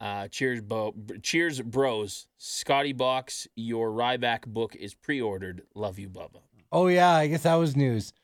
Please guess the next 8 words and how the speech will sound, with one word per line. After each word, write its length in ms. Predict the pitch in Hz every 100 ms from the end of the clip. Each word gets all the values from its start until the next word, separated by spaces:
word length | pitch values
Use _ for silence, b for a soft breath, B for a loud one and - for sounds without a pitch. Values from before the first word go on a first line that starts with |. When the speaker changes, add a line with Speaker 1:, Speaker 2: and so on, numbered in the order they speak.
| _ -
Speaker 2:
Ryback's 400 | 135 143 160 151
got 180 | - 151
a 40 |
motivational 1160 | 139 131 135 127 131 - 139 131 120 117 110 98 _ _ _ _ _ _ -
thinking 380 | 131 117 120 104
book 220 | 98 -
coming 320 | - 104 98 92
out. 220 | 82